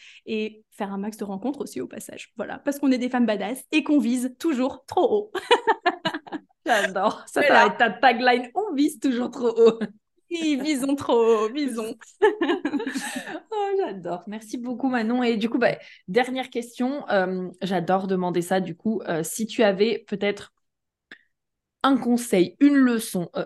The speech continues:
Speaker 2: une chose que tu as envie vraiment que nos auditrices, elles retiennent, euh, de ton intervention, tout ce qu'on a partagé aujourd'hui,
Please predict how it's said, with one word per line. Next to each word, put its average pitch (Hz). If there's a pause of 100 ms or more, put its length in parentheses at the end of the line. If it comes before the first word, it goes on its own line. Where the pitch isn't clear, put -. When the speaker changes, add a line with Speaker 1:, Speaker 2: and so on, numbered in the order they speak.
(120)
Speaker 2:
une 302
chose 233
que -
tu 208
as 185
envie 202
vraiment 196
que 196
nos 202
auditrices, 190
elles 175
retiennent, 226
euh, 160
de 151
ton 208
intervention, 196
tout 285
ce 285
qu'on 247
a 220
partagé 208
aujourd'hui, 185